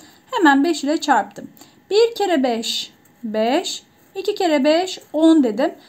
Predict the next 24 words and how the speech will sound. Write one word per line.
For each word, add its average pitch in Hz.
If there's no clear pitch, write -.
Ve 381
ondalık 381
gösterimini 349
nasıl 359
yazdım? 226
Şurada 277
tamı 247
yok. 247
Dolayısıyla 311
sıfır 359
tam 349
onda 269
beş 311
olarak 247
yazdım. 240
Okunuşlarını 427
da 392
yazalım 220
demişti. 202
O 370
zaman 285
sıfır 330
tam 208
onda 262